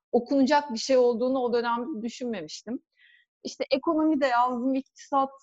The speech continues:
işletme, Allah'ım iyi, iyi ki kazanmamışım bir yandan yani.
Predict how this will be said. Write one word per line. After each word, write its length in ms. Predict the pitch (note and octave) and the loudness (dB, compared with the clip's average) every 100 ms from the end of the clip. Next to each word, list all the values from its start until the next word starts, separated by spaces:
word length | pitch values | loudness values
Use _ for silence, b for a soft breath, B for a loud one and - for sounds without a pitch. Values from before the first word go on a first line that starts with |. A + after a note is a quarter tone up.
| A3+ - | -12 -6
işletme, 520 | B3+ - C#4 C4+ C4 | -6 -2 -4 -2 0
Allah'ım 300 | A#3+ B3 C#4 | 0 0 0
iyi, 120 | C4 B3+ - | -2 -4 -2
iyi 160 | A#3+ | -2
ki 120 | A#3 C4 | -2 -2
kazanmamışım 1040 | A#3+ A#3+ C#4 D4+ D#4 C4+ G#3+ - D#4+ B3+ | -2 0 2 2 0 -2 -2 0 2 2
bir 40 | |
yandan 480 | G#3+ G3+ G#3 G3 G3 | 4 2 2 2 2
yani. 460 | G3 G3 F#3+ F#3+ | 2 2 0 0